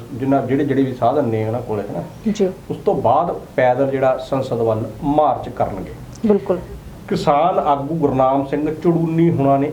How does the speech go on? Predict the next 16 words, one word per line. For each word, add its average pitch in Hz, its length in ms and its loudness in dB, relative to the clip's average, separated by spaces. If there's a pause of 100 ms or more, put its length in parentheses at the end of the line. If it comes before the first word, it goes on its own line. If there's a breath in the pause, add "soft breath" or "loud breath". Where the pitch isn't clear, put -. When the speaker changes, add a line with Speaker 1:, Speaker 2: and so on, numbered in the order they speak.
(140)
Speaker 1:
ਆਖਿਆ 127 500 0
ਕਿ 135 320 -6 (140)
ਇਹ 160 120 -8 (120)
ਜਿਹੜਾ 117 720 2 (300)
ਮਾਰਚ 113 560 0
ਕੱਢਿਆ 117 320 0
ਜਾਊਗਾ, 120 760 2
ਬਿਲਕੁਲ 123 600 -2
ਸ਼ਾਂਤੀ 120 540 -2
ਦੇ 117 120 -2
ਨਾਲ, 98 340 2
Speaker 2:
ਜੀ। - 80 -10
Speaker 1:
ਸ਼ਾਂਤਮਈ 110 580 2 (200)
ਢੰਗ 117 160 0
ਦੇ 107 180 0
ਨਾਲ 101 300 0